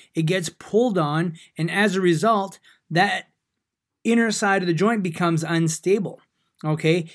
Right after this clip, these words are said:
And so therefore, it produces that kind of, that big bump there. The other thing that happens is that capsule tissue is pulling on the bone and being stressed all the time, and kind of like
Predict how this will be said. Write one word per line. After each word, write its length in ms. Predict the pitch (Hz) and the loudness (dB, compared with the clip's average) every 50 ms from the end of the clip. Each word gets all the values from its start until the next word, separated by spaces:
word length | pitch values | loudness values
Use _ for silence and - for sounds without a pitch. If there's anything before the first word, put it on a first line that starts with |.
| _ _ | _ _
And 160 | - 160 165 | -2 -2 -2
so 200 | 160 - 170 165 | 0 0 0 0
therefore, 720 | 156 143 139 170 202 240 247 240 - 185 170 165 156 156 160 | 0 0 2 2 2 2 0 0 0 2 4 4 6 4 4
it 160 | 156 151 156 | 2 0 -4
produces 480 | - 156 143 170 196 - - 175 151 127 | -4 2 4 4 4 4 0 -4 -4 -4
that 260 | 147 143 147 - - | -4 -6 -6 -8 -8
kind 220 | - 165 165 160 | -6 -4 -2 -2
of, 40 | 147 | -2
that 280 | 135 131 127 127 120 - | -4 -6 -8 -12 -6 -2
big 440 | 165 175 185 165 151 135 127 120 | 0 0 0 0 -2 -6 -8 -10
bump 280 | - 131 139 170 185 - | -6 -4 -4 -2 -4 -4
there. 280 | - 143 127 123 127 - - - - _ _ | -6 -8 -10 -10 -12 -14 -18 -20 -20 _ _
The 100 | - 196 | 0 2
other 160 | 247 302 359 | 4 4 2
thing 220 | - - 330 320 269 | 2 0 0 2 2
that 160 | 226 196 156 | 0 0 -2
happens 400 | - 151 147 151 - 170 160 156 | -2 -4 -4 -2 -2 -2 0 2
is 180 | 160 165 165 160 - - - _ _ | 2 0 0 -2 -6 -16 -20 _ _
that 460 | 226 165 180 185 180 180 175 170 - - _ _ _ _ - | -8 -6 -4 -2 -2 -4 -6 -8 -14 -18 _ _ _ _ -6
capsule 440 | - 240 262 320 - - 277 240 | -2 0 0 0 0 -2 -2 -2
tissue 420 | 196 - 226 233 220 - 202 175 160 | -2 -2 -2 -2 0 2 4 4 4
is 180 | 147 147 139 | 2 0 -4
pulling 460 | - _ - - 254 302 302 285 247 226 | -8 _ -10 -6 -4 -4 -2 -2 -2 0
on 100 | 208 190 | 0 0
the 60 | 170 | 0
bone 320 | 156 156 165 165 170 170 | 0 0 0 0 0 0
and 180 | 156 139 139 135 | -2 -2 -4 -2
being 200 | 156 202 214 202 | 0 0 0 0
stressed 540 | - - - 190 185 185 170 160 160 - - - _ | -2 -4 -4 -2 -2 -2 -2 -2 -6 -12 -16 -16 _
all 280 | - 190 208 233 233 220 | -4 0 0 2 2 2
the 100 | 214 208 | 0 -4
time, 480 | - - 202 208 202 165 156 160 160 - - - - _ _ | -4 -4 -4 -2 -2 0 0 -2 -2 -4 -10 -20 -20 _ _
and 320 | 170 170 175 175 160 160 - _ _ _ _ | -2 -2 0 0 -2 -6 -12 _ _ _ _
kind 420 | - - - - 262 320 381 370 339 | -14 -12 -8 -6 -4 -4 -2 -2 -2
of 180 | 285 226 165 | -2 -2 -2
like 460 | 156 156 160 160 165 165 175 160 - | -2 -2 0 0 0 0 -2 -4 -6